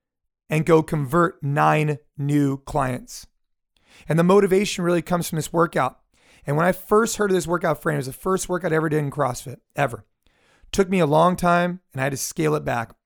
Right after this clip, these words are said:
and I was uncomfortable. I was uncomfortable because I wasn't good at it.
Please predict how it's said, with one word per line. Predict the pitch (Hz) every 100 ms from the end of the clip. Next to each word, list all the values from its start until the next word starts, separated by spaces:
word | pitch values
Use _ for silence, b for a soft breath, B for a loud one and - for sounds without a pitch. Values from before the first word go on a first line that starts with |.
| _
and | 131
I | 139
was | 139 -
uncomfortable. | 160 170 160 143 135 120 110 _ _ _ _ _ _ b b
I | 147
was | 151 156
uncomfortable | 202 208 208 196 202 180
because | 151 151
I | 151
wasn't | 156 156 156 131
good | 143
at | 131
it. | 120